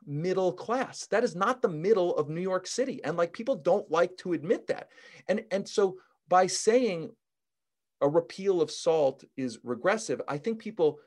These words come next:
feel, like, attacked, like, you're saying that they're, you know, they're a billionaire, but, like, people don't like admitting that they're affluent, like, and that they've been given and are still getting <laughs> so much. Like,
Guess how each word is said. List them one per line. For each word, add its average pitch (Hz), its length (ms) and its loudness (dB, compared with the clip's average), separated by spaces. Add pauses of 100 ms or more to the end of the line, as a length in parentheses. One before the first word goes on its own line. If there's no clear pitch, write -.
(280)
feel, 190 580 0
like, 131 280 2
attacked, 160 640 -4
like, 131 180 0
you're 135 80 -8
saying 156 360 -2
that 123 120 -4
they're, 117 360 2 (200)
you 131 100 -10
know, 95 200 -6 (440)
they're 135 180 6
a 113 40 2
billionaire, 160 540 4
but, 165 180 -2
like, 170 240 0 (180)
people 247 200 -2
don't 226 240 -2
like 208 180 -6
admitting 196 380 -2
that 160 120 -10
they're 165 240 -4
affluent, 196 640 -4 (200)
like, 160 240 0 (160)
and 160 100 -2
that 190 100 -4
they've 185 200 0
been 180 240 -6
given 214 380 2
and 170 180 -2
are 175 80 0
still 247 280 -2
getting 240 600 4 (180)
<laughs> - 200 -12
so - 340 4
much. - 540 -6
Like, 180 280 0